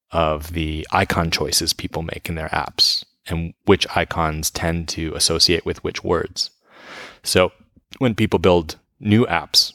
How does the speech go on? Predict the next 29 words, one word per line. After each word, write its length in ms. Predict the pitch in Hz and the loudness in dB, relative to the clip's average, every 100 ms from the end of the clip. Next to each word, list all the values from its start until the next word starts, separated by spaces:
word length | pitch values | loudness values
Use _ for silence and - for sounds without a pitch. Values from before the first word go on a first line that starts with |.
| - | -10
we 80 | 85 | -6
can 200 | 90 87 | -2 2
look 200 | 98 - | 2 2
at 80 | |
the 100 | 87 82 | -2 2
words 380 | 92 95 87 | 6 6 4
used 220 | 80 78 - | 0 -2 -2
in 60 | |
their 120 | 80 | -4
app 240 | 78 78 76 | -4 -4 -4
and 80 | 82 | -4
try 120 | 87 | -2
to 80 | 76 | 2
suggest 680 | - 76 - 73 - - | 0 0 -2 0 0 0
the, 300 | 92 78 78 - - | -2 -2 -4 -12 -12
the 160 | - | -4
icon 280 | 87 - 82 | -2 -2 -4
that 100 | 76 | -4
they 80 | 80 | -4
will 160 | 78 | -6
pick. 600 | - - 95 - - - _ _ _ _ - _ _ | -6 0 0 -2 -14 -18 _ _ _ _ -20 _ _
Right 200 | 87 92 | 0 2
now, 580 | 87 87 85 76 76 78 _ _ _ _ | 2 4 4 2 -2 -10 _ _ _ _
we 240 | 92 82 | 0 2
just 220 | 78 90 - | 2 0 0
give 160 | 80 | -2
you 300 | 80 78 73 73 | -2 -4 -4 0
geometric 420 | 104 92 82 80 | 4 4 0 -4
shapes, 420 | - - - - | -4 -4 -4 -4